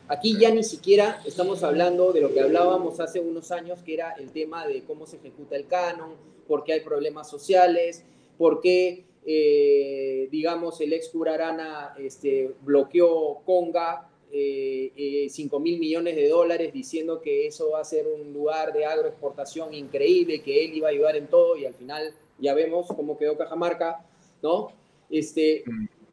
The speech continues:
Speaker 1: esas cosas ya, ya ni siquiera estamos en esa conversación. Ahorita la conversación es cómo salvamos al Perú.
Speaker 2: Sí.
Speaker 1: ¿Cómo salvamos al Perú de no caer en el comunismo absoluto? Porque la verdad es que nos van llevando poco a poco,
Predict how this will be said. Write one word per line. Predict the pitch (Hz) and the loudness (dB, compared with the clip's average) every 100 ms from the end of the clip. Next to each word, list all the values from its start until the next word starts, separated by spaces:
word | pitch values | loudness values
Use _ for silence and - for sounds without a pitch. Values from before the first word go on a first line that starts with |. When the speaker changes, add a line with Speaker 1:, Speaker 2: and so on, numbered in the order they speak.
| _ _ _ | _ _ _
Speaker 1:
esas | 220 247 262 | 0 4 4
cosas | 320 277 247 | 2 4 4
ya, | 254 269 262 - | 4 0 -4 -6
ya | 180 262 | -4 -2
ni | 285 | -4
siquiera | - 190 269 294 | -8 -10 -4 0
estamos | 247 233 226 214 | 0 0 -4 -6
en | 196 | -6
esa | 214 214 | -6 -6
conversación. | 185 160 - 156 320 185 - _ _ _ _ _ _ | -8 -8 -10 -4 -2 -2 -4 _ _ _ _ _ _
Ahorita | 185 220 262 262 294 | 2 2 2 -2 -2
la | 233 | -4
conversación | 185 180 165 180 202 240 | -4 -4 -2 -4 -4 -4
es | 233 | -4
cómo | 226 254 262 | -2 0 0
salvamos | 254 208 226 226 226 | -2 -2 -2 -4 -6
al | 196 | -2
Perú. | 202 262 196 - _ _ _ | 0 0 -2 -8 _ _ _
Speaker 2:
Sí. | _ 104 90 - _ | _ -14 -14 -18 _
Speaker 1:
¿Cómo | 262 302 285 | 2 2 -2
salvamos | 247 220 226 269 262 | -4 -4 -2 -4 -4
al | 202 190 | -6 -4
Perú | 190 240 320 - _ _ - | -2 -2 -8 -14 _ _ -8
de | 160 190 | -6 -2
no | 262 262 | -2 -2
caer | 202 214 269 262 | -4 0 0 -2
en | 190 185 | -6 -6
el | 175 | -6
comunismo | 170 160 180 247 220 226 | -6 -6 -6 -4 -2 -4
absoluto? | 185 202 277 - 147 - | -4 0 0 0 -4 -4
Porque | 160 - 147 143 _ _ _ _ _ | -4 -2 -4 -4 _ _ _ _ _
la | - 160 196 | -4 0 2
verdad | 214 226 226 | 4 2 2
es | 220 | 0
que | 208 | 0
nos | 175 | 0
van | 180 196 | -2 -2
llevando | 185 180 180 175 | 0 0 0 0
poco | 180 175 151 | 0 0 -2
a | |
poco, | 117 - - | -4 -12 -18